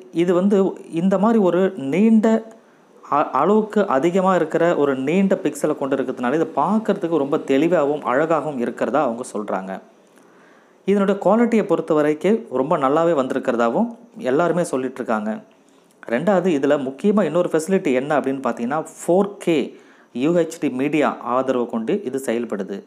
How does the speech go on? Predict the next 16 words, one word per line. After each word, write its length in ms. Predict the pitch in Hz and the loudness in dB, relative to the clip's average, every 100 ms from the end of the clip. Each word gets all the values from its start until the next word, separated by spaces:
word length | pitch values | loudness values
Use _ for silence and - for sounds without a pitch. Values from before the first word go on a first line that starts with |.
| - | -14
இப்போ 160 | - 120 | -10 -4
ஃபோர் 200 | 139 165 | -2 0
கே 80 | 175 | -2
டி 160 | 147 147 | -2 -2
வி 80 | 139 | -2
நம்மளால 300 | 127 135 127 113 | -2 -2 0 -2
டைரக்டா 280 | 131 135 123 | -2 -4 -4
யூஸ் 140 | 127 - | -4 -4
பண்ணிக்க 260 | 120 113 113 | -6 -4 -6
முடியும். 300 | 113 175 220 - - - | -4 -4 -6 -14 -14 -6
அந்த 240 | 131 165 | -2 0
அளவுக்கு 260 | 170 170 139 | 0 0 -2
இதுல 160 | 135 - | -4 -6
கொடுத்திருக்காங்க. 640 | 110 113 - 95 92 - - _ _ - - - 113 | -8 -10 -12 -12 -12 -16 -18 _ _ -20 -20 -8 -2
அதே 180 | 156 | 0
சமயம் 420 | 185 165 156 165 | 0 0 -2 -4